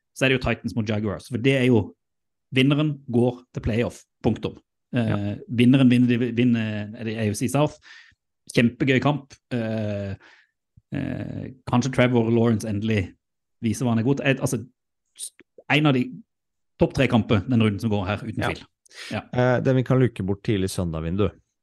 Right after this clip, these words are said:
Speaker 2: Du trenger ikke benke deg for å se på Texans mot Colts.
Speaker 1: Du trenger ikke benke deg for å se Buccaneers Falcons, Falcons.
Speaker 2: Og du trenger heller ikke, eh, benke deg for å se på Saints mot Panthers.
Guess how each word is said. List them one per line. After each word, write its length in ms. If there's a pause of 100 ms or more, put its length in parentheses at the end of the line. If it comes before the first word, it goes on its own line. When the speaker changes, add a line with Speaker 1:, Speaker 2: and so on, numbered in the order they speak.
(160)
Speaker 2:
Du 140
trenger 420
ikke 380
benke 320
deg 120
for 80
å 40
se 100
på 160
Texans 480
mot 160
Colts. 560 (480)
Speaker 1:
Du 120
trenger 280
ikke 240
benke 240
deg 140
for 80
å 40
se 300
Buccaneers 380
Falcons, 420
Falcons. 460 (580)
Speaker 2:
Og 80
du 80
trenger 240
heller 380
ikke, 320 (1400)
eh, 260
benke 360
deg 180 (120)
for 240
å 100
se 300 (320)
på 200 (320)
Saints 720 (120)
mot 220 (340)
Panthers. 640